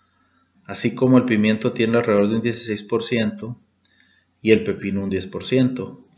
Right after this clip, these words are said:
Aquí nos damos cuenta de la importancia que tienen los cultivos bajo ambientes controlados o bajo superficie protegidas en México,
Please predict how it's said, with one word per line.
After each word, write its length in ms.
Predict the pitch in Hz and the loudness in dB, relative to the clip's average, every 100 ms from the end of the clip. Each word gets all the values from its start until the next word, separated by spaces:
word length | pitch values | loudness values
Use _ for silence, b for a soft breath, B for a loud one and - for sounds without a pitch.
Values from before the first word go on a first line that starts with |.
| _ - - _ | _ -20 -20 _
Aquí 240 | 101 - 123 | -12 -2 2
nos 140 | 135 | 4
damos 300 | 139 139 139 | 4 2 -2
cuenta 360 | - 123 123 123 | 0 0 2 2
de 80 | |
la 60 | 110 | 2
importancia 600 | 104 - - 110 110 120 | -4 -6 -4 -4 -4 -8
que 100 | 113 | -8
tienen 380 | - 107 107 107 | -6 -4 -4 -4
los 120 | 104 | -6
cultivos 760 | 101 92 98 98 104 - - _ _ _ _ - | -8 -10 -6 -4 -4 -8 -20 _ _ _ _ -14
bajo 540 | 98 95 - 95 92 | -6 -6 -6 -8 -6
ambientes 420 | 92 101 101 - | -6 -2 -4 -4
controlados 680 | - 120 - 107 113 101 92 | -4 -4 -2 0 2 0 -2
o 80 | 95 | -8
bajo 220 | 92 92 | -8 -10
superficie 520 | - - - - 101 | -18 -20 -20 -14 -12
protegidas 580 | 107 107 98 90 95 90 | -6 -6 -6 -12 -14 -12
en 100 | 95 | -8
México, 540 | 101 123 113 - - | -4 -4 -4 -12 -18